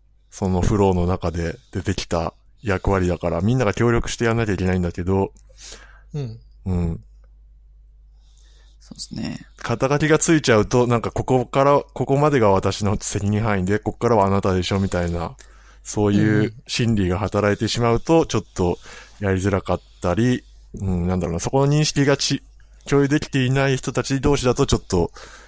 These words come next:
Speaker 1: うん、
Speaker 3: うん。
Speaker 1: コミュニケーションがうまく取れないようなことが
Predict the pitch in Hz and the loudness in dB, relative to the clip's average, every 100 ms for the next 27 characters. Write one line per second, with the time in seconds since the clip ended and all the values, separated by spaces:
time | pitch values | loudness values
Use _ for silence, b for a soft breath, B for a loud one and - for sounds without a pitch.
0 | B B - 92 87 85 - 127 117 98 | B B -6 -2 -2 -2 -6 -6 -4 -4
1 | 95 - 104 98 104 92 92 92 - - | -6 -2 0 2 2 2 2 0 2 2
2 | 92 92 87 87 87 101 101 - 98 - | 2 2 2 2 2 2 0 0 -2 -2
3 | 87 82 - | -2 -4 -6